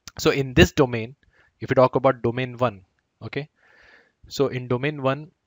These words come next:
we basically going to discuss about the building blocks which is necessary to develop cloud-based system. Confirm in, from the exam point of view, one question or two questions will be there on the building blocks.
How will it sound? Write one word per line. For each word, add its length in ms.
we 140
basically 520
going 240
to 80
discuss 380
about 520
the 60
building 480
blocks 480
which 160
is 140
necessary 580
to 160
develop 480
cloud-based 480
system. 380
Confirm 480
in, 140
from 180
the 80
exam 360
point 260
of 80
view, 180
one 240
question 360
or 80
two 180
questions 340
will 80
be 120
there 180
on 80
the 80
building 340
blocks. 400